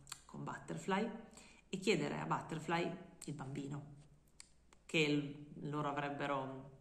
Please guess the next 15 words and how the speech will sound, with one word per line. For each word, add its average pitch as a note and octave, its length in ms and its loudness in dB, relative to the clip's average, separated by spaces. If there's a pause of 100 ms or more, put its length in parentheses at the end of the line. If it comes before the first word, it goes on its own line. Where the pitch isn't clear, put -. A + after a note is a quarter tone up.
mm, D3+ 60 -6 (160)
adottato D3 720 0
e C#3+ 80 0
cresciuto, - 760 0 (320)
eh, C#3+ 680 4
perché, D3 260 -4
eh, D3+ 460 -2 (240)
come D3 220 -4
figlio D3 260 0
di C#3+ 120 0
Pinkerton E3 640 4
naturalmente D#3 580 0
avrebbe C3+ 280 -4
avuto, C3+ 500 -8
insomma, - 340 -10